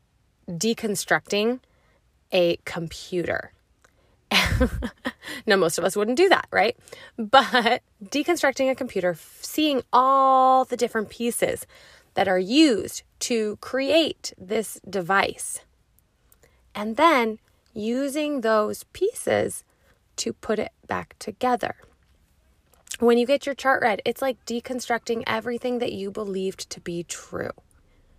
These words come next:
Maybe not everything, but a lot of things.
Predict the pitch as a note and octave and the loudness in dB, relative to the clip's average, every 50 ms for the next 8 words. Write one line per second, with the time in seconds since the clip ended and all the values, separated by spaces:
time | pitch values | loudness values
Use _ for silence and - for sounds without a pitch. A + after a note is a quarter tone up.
0 | _ _ _ _ _ A#3 B3 C4 C4 B3+ A#3+ G#3 F#3+ - - - - - - - | _ _ _ _ _ -2 0 2 4 4 4 2 0 -4 -4 -6 -6 -6 -8 -10
1 | - - - - G3+ G3+ - - - - B3+ C#4 D4 D#4+ C#4 A3+ - - - B3 | -10 -12 -12 -12 -6 -4 -4 -2 -2 -2 -2 0 -2 -2 -2 -4 -6 -8 -10 -12
2 | B3 - - - | -12 -16 -18 -20